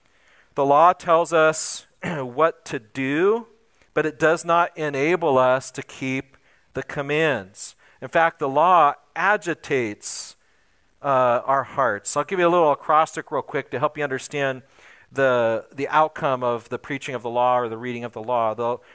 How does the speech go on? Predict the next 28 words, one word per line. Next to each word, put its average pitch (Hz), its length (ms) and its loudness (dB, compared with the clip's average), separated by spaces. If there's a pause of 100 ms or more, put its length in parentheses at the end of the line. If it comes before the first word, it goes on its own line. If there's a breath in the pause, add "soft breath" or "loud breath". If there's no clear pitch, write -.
the 139 100 -2
law 180 200 8
will 175 160 0
define 170 600 -2
sin 139 320 -4
for 113 260 -8
you. 127 340 -8 (220 soft breath)
<clears throat> - 220 -18
It'll 165 420 2
expose 190 720 2
your 165 140 0
sin 131 360 -4
and 139 100 -8
help 151 240 -2
you 139 80 -6
see 202 340 -2
it, 147 260 0
see 151 200 -8
how 151 160 0
it 143 80 -12
gets 143 180 -8
big, 131 460 -2
it 123 40 -10
increases, 135 540 -8
like 113 160 -10
Paul 143 160 -4
says. 127 380 -6 (440 loud breath)
It'll 185 280 4